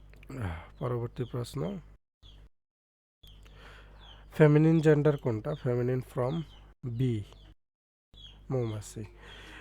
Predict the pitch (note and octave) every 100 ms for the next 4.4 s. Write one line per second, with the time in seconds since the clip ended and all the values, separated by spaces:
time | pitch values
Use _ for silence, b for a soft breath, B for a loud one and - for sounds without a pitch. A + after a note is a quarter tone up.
0 | B - C#3+ D3+ D3 D3+ C#3+ C#3+ C#3+ C#3+
1 | - C3 A2+ B2+ C#3+ F#3+ D#3+ - - B2
2 | - A#2 A2 G#2+ G#2+ A2 - - - -
3 | - _ _ _ _ - C3+ C3 - B2+
4 | A2 - G#2+